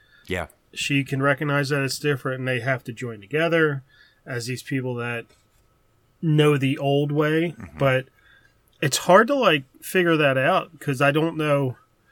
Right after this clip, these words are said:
Speaker 2: um, you know, Mobius didn't know.
Speaker 1: Yeah.
Speaker 2: So
Speaker 1: I
Speaker 2: it, it's, it's, it, it's hard for me to understand,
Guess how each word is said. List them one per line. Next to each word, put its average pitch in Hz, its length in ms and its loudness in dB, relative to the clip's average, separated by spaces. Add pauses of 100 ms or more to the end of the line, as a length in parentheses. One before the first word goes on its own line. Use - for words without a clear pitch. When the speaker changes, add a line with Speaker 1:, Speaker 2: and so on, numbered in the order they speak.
(520)
Speaker 2:
um, 135 420 0 (720)
you 151 120 0
know, 139 120 2
Mobius 160 480 2
didn't 127 260 -4
know. 120 340 -6 (480)
Speaker 1:
Yeah. 85 280 -4 (580)
Speaker 2:
So 131 440 -2
Speaker 1:
I 143 80 -6
Speaker 2:
it, 139 120 -2
it's, 147 260 -4
it's, 143 280 -8
it, 143 200 -6 (440)
it's 151 180 -8
hard 165 240 -2
for - 120 -8
me 170 100 0
to 151 100 2
understand, 143 760 -2